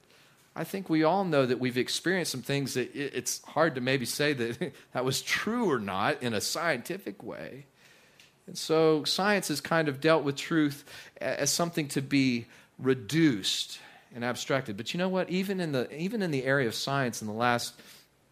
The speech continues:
fifty years, science is beginning to see that, that really the universe is much more relational than we've been led to believe. The universe is relational at its core.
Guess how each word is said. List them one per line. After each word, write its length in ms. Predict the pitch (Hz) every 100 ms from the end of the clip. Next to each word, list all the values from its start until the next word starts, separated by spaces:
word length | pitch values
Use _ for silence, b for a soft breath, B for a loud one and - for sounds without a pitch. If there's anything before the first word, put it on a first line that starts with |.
| _ _ -
fifty 340 | - 147 139 123
years, 380 | 110 127 110 98
science 400 | 147 147 147 117
is 80 |
beginning 440 | 104 107 123 127 117
to 140 | -
see 280 | - 131 127
that, 300 | 107 104 - - B B B _
that 240 | 113 113 98 - 139
really 540 | 120 156 147 113 104 - - - 117
the 100 | 120
universe 720 | 117 135 160 135 127 117 - - -
is 220 | - 113 98
much 480 | 117 135 160 -
more 240 | 135 135 123
relational 920 | 113 110 120 135 - 98 85 82 90 b b b -
than 160 | 107
we've 160 | 110 98
been 180 | 104 101
led 180 | 101
to 80 | -
believe. 720 | 85 82 131 131 85 - - _ b b b b b _ _ _ _
The 100 | 120
universe 720 | 139 175 170 143 139 139 - -
is 200 | 131 120
relational 880 | 131 127 127 143 160 - 123 107 107
at 180 | 127 131
its 200 | 120 -
core. 640 | - 165 160 110 71 -